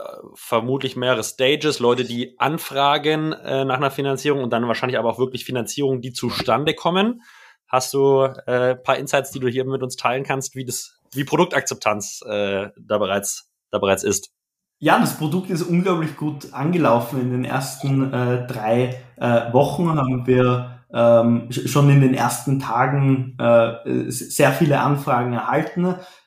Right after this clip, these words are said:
Speaker 2: Äh, geht auf jeden Fall in den zweistelligen Bereich. Äh, und, äh, wir, ähm, äh, w-, w-, wir haben einige,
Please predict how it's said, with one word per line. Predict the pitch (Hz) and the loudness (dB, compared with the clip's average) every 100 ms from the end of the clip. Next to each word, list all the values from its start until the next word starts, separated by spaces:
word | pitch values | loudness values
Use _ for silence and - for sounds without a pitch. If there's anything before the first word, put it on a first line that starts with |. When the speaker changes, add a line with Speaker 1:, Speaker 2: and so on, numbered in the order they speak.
| - | -4
Speaker 2:
Äh, | 123 123 117 - - | 0 2 2 -2 2
geht | 143 | 4
auf | 143 147 | 4 2
jeden | 147 | 0
Fall | 156 143 | 0 0
in | 139 | 2
den | 135 135 | 0 -2
zweistelligen | 123 135 - 143 139 135 135 | -4 -6 -2 -2 0 0 0
Bereich. | 117 110 165 - - - _ _ | -2 0 0 0 -6 -18 _ _
Äh, | 139 127 127 - | 2 4 4 4
und, | 135 135 139 139 135 - | 6 8 6 4 2 0
äh, | 127 127 123 123 123 | 2 4 2 0 -6
wir, | 123 131 131 131 131 - _ - | 0 4 6 4 2 -6 _ -2
ähm, | 120 117 117 120 120 120 123 - | 4 8 8 6 4 2 -4 -2
äh, | 131 | 2
w-, | 123 120 120 - | 4 2 0 -6
w-, | 127 - 123 123 131 120 123 127 | -14 -10 -10 -8 -10 -10 -12 2
wir | 135 | 4
haben | 127 | 4
einige, | 120 131 143 139 135 131 | 2 4 4 6 4 4